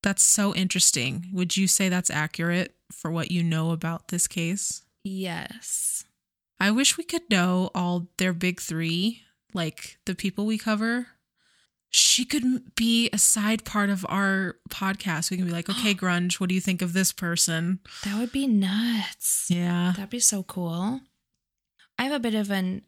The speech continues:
Speaker 2: unfair advantage because I can be like, "Yeah, that's him." So everyone just keep that in mind. Like,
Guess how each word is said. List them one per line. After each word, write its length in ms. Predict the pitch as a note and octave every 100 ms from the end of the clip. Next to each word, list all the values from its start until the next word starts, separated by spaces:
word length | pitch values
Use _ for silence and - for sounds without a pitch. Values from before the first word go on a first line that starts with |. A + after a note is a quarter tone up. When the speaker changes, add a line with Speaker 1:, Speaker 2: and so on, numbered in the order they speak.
| -
Speaker 2:
unfair 380 | G3 F#3+ G3+ F3+
advantage 640 | F3 F3+ F3+ F#3 G3 -
because 280 | G3+ G3 F#3 -
I 180 | F3+
can 160 | F#3 F#3+
be 160 | F#3 F3
like, 240 | E3+ -
"Yeah, 240 | - -
that's 220 | - - -
him." 320 | - B3 G#3+
So 300 | - G#3 F3 - - - - -
everyone 300 | G#3+ B3 C4+
just 180 | B3 -
keep 220 | A3 G#3+
that 120 | G#3+
in 140 | G3+
mind. 400 | F3 D#3 - G#3 -
Like, 520 | G3+ - - - -